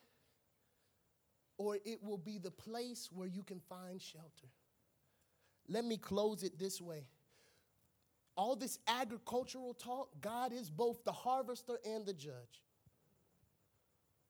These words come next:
The gospel account says the wheat and the tares grow together. But he says at harvest time, verse twenty-nine, that he'll take the sickle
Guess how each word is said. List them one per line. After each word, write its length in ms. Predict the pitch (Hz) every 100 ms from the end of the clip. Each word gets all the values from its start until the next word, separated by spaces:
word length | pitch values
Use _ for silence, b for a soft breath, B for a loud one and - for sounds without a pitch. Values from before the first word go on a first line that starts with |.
| _ - 131 b - -
The 120 | 151
gospel 460 | 165 180 190 - 190
account 300 | 180 202 202
says 340 | - 208 196
the 160 | 165 175 B -
wheat 320 | 165 226 233
and 120 | 220
the 60 | 202
tares 400 | - 214 214 180
grow 240 | 143 196
together. 400 | 202 180 208 165 151 B
But 80 | 185
he 40 |
says 220 | 185 202
at 100 | 190
harvest 480 | 165 - 247 220 190
time, 240 | 202 196 196
verse 200 | 196 -
twenty-nine, 600 | 202 202 196 214 190 185 B
that 80 | 185
he'll 140 | 170 196
take 320 | - 214 -
the 80 | 226
sickle 460 | - 233 - 156